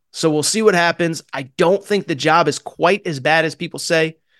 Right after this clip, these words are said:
'cause there is a lot of money in the city. There is money. It's a great recruiting base. You just gotta do it. By the way, you know who I would call? And it's not gonna happen, but I would. I call Pete Carroll.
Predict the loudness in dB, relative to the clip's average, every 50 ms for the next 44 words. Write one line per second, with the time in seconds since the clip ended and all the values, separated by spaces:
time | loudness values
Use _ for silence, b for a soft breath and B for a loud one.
0 | _ _ _ _ _ _ _ _ -2 0 2 4 4 4 4 4 4 4 4 2
1 | 2 2 -2 -2 -2 -2 -2 -4 -4 -4 -4 -2 -2 0 0 0 0 0 0 0
2 | -2 -2 -2 -2 -2 -2 -4 -4 -6 -6 -6 -6 -6 -8 -8 -8 -6 -2 -2 -2
3 | -2 -2 -8 -4 -2 -2 -2 0 -2 -2 -4 -4 -6 -8 -8 -8 -4 -2 -2 -2
4 | -2 -2 -4 -4 -4 -6 _ _ _ _ _ _ _ _ _ _ _ _ _ _
5 | _ _ _ _ _ _ _ _ -6 -2 0 0 0 0 0 -2 -2 -4 -8 b
6 | b b b b b b b b b -2 2 4 6 6 6 6 4 4 2 2
7 | 4 4 2 2 0 2 2 0 2 2 0 -4 -10 _ _ _ _ _ _ _
8 | _ _ _ _ _ _ 0 0 0 2 2 2 2 2 -2 -2 0 0 -2 -2
9 | -2 -4 -4 -2 -2 -2 -2 -4 -4 -6 -6 -6 -10 _ _ _ _ _ _ _
10 | _ _ _ _ _ _ _ _ _ _ _ _ _ _ _ _ -6 -6 -4 -2
11 | -2 -2 -2 -2 -6 -6 -2 -2 -4 -4 -4